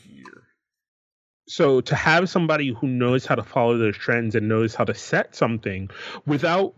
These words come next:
Speaker 2: possibly having the oversight of an overbearing label, right? Like, we, we,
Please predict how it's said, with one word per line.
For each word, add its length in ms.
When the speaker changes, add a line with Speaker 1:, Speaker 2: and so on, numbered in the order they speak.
Speaker 2:
possibly 640
having 500
the 240
oversight 800
of 180
an 140
overbearing 1160
label, 540
right? 360
Like, 400
we, 200
we, 360